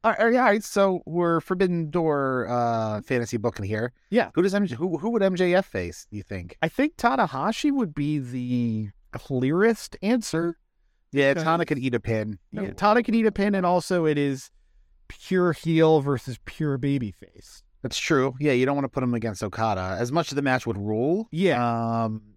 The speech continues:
Speaker 1: Okada can't eat another pin right now.
Speaker 2: Yeah.
Speaker 1: Uh, even if it's to A E W's world champion. Plus, I don't think Gato or Kazu would <laughs> kinda be down with that at
Speaker 2: Right,
Speaker 1: this point.
Speaker 2: right. That's also
Speaker 1: Yeah,
Speaker 2: saying
Speaker 1: Tana
Speaker 2: M J F decides to work Forbidden Door,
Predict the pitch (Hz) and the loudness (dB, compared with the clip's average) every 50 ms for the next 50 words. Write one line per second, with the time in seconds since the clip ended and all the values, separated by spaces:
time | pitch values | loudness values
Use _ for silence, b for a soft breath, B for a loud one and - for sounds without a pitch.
0 | _ - 127 127 - 135 131 120 117 - - 127 113 117 117 107 101 104 101 92 | _ -4 -2 -2 2 2 2 2 2 0 -2 0 0 0 0 0 -2 -2 -4 -4
1 | 90 - - 120 107 95 82 80 73 - 80 80 80 82 82 - _ _ _ _ | -6 -6 -4 -4 -4 -4 -4 -6 -6 -6 -8 -8 -8 -8 -10 -12 _ _ _ _
2 | _ _ _ - - 160 151 98 95 98 95 92 92 92 92 92 92 - - 190 | _ _ _ -6 -2 0 0 2 2 2 2 0 0 -2 -2 -2 -2 0 0 2
3 | 170 165 160 139 - 139 110 - - - 131 117 107 101 107 - 120 117 110 107 | 2 4 2 2 2 0 -4 -4 0 0 2 2 0 -2 -4 -2 -2 -2 -2 -2
4 | 101 104 101 98 95 87 - - 104 95 87 - 120 113 101 87 92 87 85 87 | -2 -2 -2 -4 -4 -6 -8 -10 -10 -10 -6 -4 -4 -4 -4 -4 -6 -6 -6 -2
5 | - 143 127 - 120 113 110 104 - - 110 101 90 - - _ _ _ _ _ | 0 0 0 2 0 -2 -2 -2 -4 -4 -4 -4 -4 -8 -14 _ _ _ _ _
6 | _ - 117 127 117 113 113 104 104 98 117 117 110 104 101 92 87 _ _ _ | _ -2 0 0 2 2 2 0 0 0 0 0 0 0 -2 -4 -6 _ _ _
7 | _ _ _ _ _ _ _ _ _ - - - 120 110 110 98 101 101 95 92 | _ _ _ _ _ _ _ _ _ -18 -8 -2 0 0 0 0 0 -2 -2 -2
8 | 98 92 78 - _ _ _ _ - - - - 180 - - - - - 135 120 | -4 -4 -6 -10 _ _ _ _ -18 -10 -4 -2 -2 -2 -2 -4 0 2 2 2
9 | 117 110 120 104 117 117 117 110 107 95 - 104 98 98 139 147 135 110 92 - | 2 2 0 -2 -2 -2 -2 -2 -2 -4 -4 -4 -4 -2 0 0 0 0 -2 -4
10 | - 101 135 117 95 92 - _ _ _ _ _ _ _ - 214 202 254 262 156 | -4 -4 -4 -4 -6 -8 -14 _ _ _ _ _ _ _ 0 0 2 4 4 4
11 | 147 135 - - 170 185 180 156 170 190 185 156 180 175 165 160 151 127 - _ | 2 2 2 0 0 2 2 2 2 2 2 2 2 4 4 4 2 2 -2 _
12 | _ - 139 - - 160 143 135 - - - 143 135 151 196 190 - - - 135 | _ -10 -4 0 4 4 4 4 0 -4 -6 -2 2 2 2 2 2 -2 -6 -4
13 | 120 120 117 95 101 90 90 92 92 - - - - | -2 0 0 -2 -2 -6 -8 -8 -10 -12 -12 -18 -20